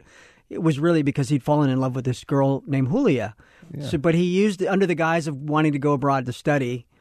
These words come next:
Speaker 1: he said, "I'm gonna go live in Burgos." And I started to think about the story of, well, in many ways, I lost my son on the Camino,
Speaker 2: Mm-hmm.
Speaker 1: and shouldn't our story embrace that as a, just as a starting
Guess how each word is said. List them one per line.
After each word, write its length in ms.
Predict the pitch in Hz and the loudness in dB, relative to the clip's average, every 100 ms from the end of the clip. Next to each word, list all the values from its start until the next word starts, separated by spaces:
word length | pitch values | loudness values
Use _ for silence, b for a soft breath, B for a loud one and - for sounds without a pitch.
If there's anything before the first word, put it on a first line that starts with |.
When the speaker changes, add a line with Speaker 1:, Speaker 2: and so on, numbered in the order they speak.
| _ | _
Speaker 1:
he 560 | _ - 139 139 139 143 | _ -2 2 2 2 0
said, 440 | - 135 117 123 - - | -2 -2 -2 -4 -8 -12
"I'm 140 | 127 160 | 0 2
gonna 120 | 165 | 4
go 100 | 156 | 2
live 220 | 147 135 | 2 2
in 80 | 131 | 2
Burgos." 560 | 123 117 98 - - _ _ _ _ _ | 0 -4 -8 -10 -20 _ _ _ _ _
And 100 | 139 | -2
I 60 | 151 | 0
started 400 | 147 220 226 170 - | 0 -2 -2 -4 -6
to 180 | 165 143 _ | -4 -4 _
think 240 | - 190 | -4 -4
about 280 | 143 143 - | -2 -2 -2
the 80 | 139 | -8
story 440 | - 151 147 143 | -4 0 2 2
of, 280 | 131 113 _ b b b b | 0 -4 _ b b b b
well, 180 | 180 185 _ - | -4 -4 _ -4
in 140 | 175 | 0
many 180 | 180 196 | 2 2
ways, 240 | 170 160 | 2 2
I 120 | 147 160 | 0 0
lost 400 | 156 143 135 - | 0 0 -4 -4
my 160 | 135 190 | -2 -2
son 340 | - 123 107 - - | -2 -6 -8 -10 -4
on 140 | 123 | -2
the 60 | 117 | 0
Camino, 480 | 123 113 98 113 147 B | -2 -2 -4 -10 -12 B
Speaker 2:
Mm-hmm. 140 | 127 127 | -2 0
Speaker 1:
and 100 | 127 | -2
shouldn't 400 | 117 175 190 - | -2 0 -2 -4
our 160 | 147 156 | -2 -2
story 460 | - 165 147 147 131 - 170 - _ | -2 -2 0 -2 -4 -14 -20 -20 _
embrace 480 | 320 180 180 190 - | -6 -2 0 0 0
that 260 | 160 131 - | -2 -4 -4
as 300 | 151 139 123 | -2 -2 0
a, 260 | 143 135 131 _ _ | 0 0 -2 _ _
just 220 | 233 - | -6 -4
as 100 | 175 | -4
a 60 | 143 | -4
starting 420 | - 143 139 117 | -2 0 0 -2